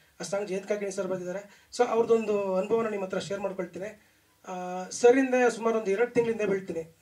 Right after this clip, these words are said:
ಆ, ಸಾಹಿತ್ಯ ಬರ್ಸೋದಕ್ಕೆ. ಆ, ಇನ್ನೊಂದು ವಾರ ನಾನು ಕಳ್ಸ್ಕೊಡ್ತೀನಿ ಅಂತ ಹೇಳ್ತಾರೆ, ಹದಿನೈದು ದಿವಸ ಆಗುತ್ತೆ, ಮತ್ತೆ ಫಾಲೋ ಅಪ್ ಮಾಡ್ತೀನಿ. ಆ, ಇನ್ನೊಂದು ವಾರ ಅಂತ ಹೇಳ್ತಾರೆ, ಮತ್ತೆ ಹದಿನೈದು ದಿವಸ ಆಗುತ್ತೆ, ಫಾಲೋ ಅಪ್ ಮಾಡ್ತೀನಿ. ಒಂದು ಎರಡು ತಿಂಗಳಾದ್ಮೇಲೆ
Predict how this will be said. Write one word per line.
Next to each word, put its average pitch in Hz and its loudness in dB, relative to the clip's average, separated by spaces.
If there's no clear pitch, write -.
ಆ, 180 -8
ಸಾಹಿತ್ಯ 185 -4
ಬರ್ಸೋದಕ್ಕೆ. 170 -6
ಆ, 190 -6
ಇನ್ನೊಂದು 202 0
ವಾರ 226 6
ನಾನು 185 -2
ಕಳ್ಸ್ಕೊಡ್ತೀನಿ 202 -2
ಅಂತ 185 -4
ಹೇಳ್ತಾರೆ, 180 -6
ಹದಿನೈದು 196 -4
ದಿವಸ 185 -2
ಆಗುತ್ತೆ, 180 -8
ಮತ್ತೆ 180 -6
ಫಾಲೋ 185 0
ಅಪ್ 165 -8
ಮಾಡ್ತೀನಿ. 180 -8
ಆ, 190 -6
ಇನ್ನೊಂದು 196 -2
ವಾರ 202 2
ಅಂತ 196 -4
ಹೇಳ್ತಾರೆ, 185 -6
ಮತ್ತೆ 180 -8
ಹದಿನೈದು 185 -4
ದಿವಸ 180 -10
ಆಗುತ್ತೆ, 170 -14
ಫಾಲೋ 185 0
ಅಪ್ 185 -6
ಮಾಡ್ತೀನಿ. 180 -12
ಒಂದು 190 -6
ಎರಡು 214 0
ತಿಂಗಳಾದ್ಮೇಲೆ 226 -2